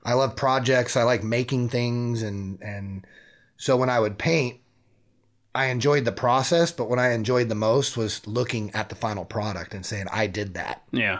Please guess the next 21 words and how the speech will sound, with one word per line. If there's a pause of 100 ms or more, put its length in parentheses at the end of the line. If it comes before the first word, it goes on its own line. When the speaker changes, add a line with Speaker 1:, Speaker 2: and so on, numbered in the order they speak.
(120)
Speaker 2:
Okay.
Well,
you're
a
better
man
than
me,
but
there
are
three
things (520)
that
frustrate
me (440)
more
than
anything. (340)
It's
painting.